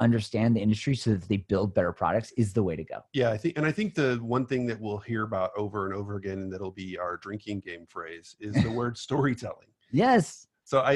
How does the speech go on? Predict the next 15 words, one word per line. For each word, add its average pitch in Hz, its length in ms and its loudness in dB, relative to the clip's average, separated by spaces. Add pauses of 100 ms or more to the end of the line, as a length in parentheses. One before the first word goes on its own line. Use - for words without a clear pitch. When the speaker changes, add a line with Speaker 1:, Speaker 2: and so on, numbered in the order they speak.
Speaker 2:
I 123 60 4
think 165 240 0
the 131 80 0
storytelling 120 720 -2
aspect 104 500 -4
is 98 120 -10
gonna 98 180 -6
be 98 180 -8
really 92 320 -4
important. 85 480 -12
So - 140 -12
we're 117 220 -2
all 95 180 -2
storytellers 98 880 -6
in, 87 280 -10